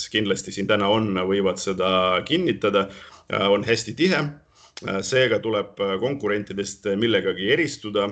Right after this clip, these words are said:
ja välja paista. Ja on olnud juhtumeid, kui kasutades hanketingimusi,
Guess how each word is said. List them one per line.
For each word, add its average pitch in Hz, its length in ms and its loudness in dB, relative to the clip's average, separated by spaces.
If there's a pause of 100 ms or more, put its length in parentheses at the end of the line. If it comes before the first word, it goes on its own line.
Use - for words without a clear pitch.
(140)
ja 110 160 0
välja 98 220 2
paista. 87 500 -6 (400)
Ja 95 180 0
on 98 140 0
olnud 120 280 2
juhtumeid, 104 680 -4
kui 101 240 -2
kasutades 98 800 -2
hanketingimusi, 104 1400 0